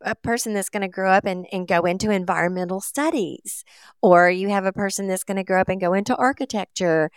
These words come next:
or you have a person that's gonna grow up and go into science." You know, we're living in times when all these things need to be integrated and they need to have a common goal, or else we're gonna be even in bigger trouble than we are now.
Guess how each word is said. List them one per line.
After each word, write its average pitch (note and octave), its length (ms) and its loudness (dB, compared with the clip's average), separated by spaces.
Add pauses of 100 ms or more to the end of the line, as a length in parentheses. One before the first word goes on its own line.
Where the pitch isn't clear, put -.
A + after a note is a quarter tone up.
(120)
or G3 100 8
you F#3+ 100 4
have G#3 100 4
a F#3+ 60 -2
person G3+ 260 -2
that's F#3+ 100 -4
gonna G3 160 -6
grow G3+ 100 6
up G3+ 80 2
and G3 120 -2
go F#3+ 80 4
into F#3 140 -2
science." A#3 500 2 (280)
You G#3+ 120 6
know, F#3 200 6
we're A3 540 4
living A3 360 0
in G3 180 -4
times G#3+ 420 -2
when G3+ 100 0
all F#3+ 160 8
these D#4 200 0
things B3+ 260 0
need A#3 160 -2
to G#3+ 80 -4
be G3+ 160 0
integrated E3 680 0
and F3 340 0
they F3+ 120 2
need F#3+ 200 -2
to F3+ 300 4 (120)
have G3+ 300 4
a G3 80 2
common G#3 480 -2
goal, F#3 460 2
or F#3 180 2
else F3+ 380 -4
we're F#3+ 100 -4
gonna F#3 220 -4
be F3+ 160 -2
even F3 360 -6
in F3+ 140 -4
bigger F3 240 2
trouble E3+ 300 0
than E3+ 180 -2
we E3+ 140 -2
are E3 120 0
now. E3+ 300 0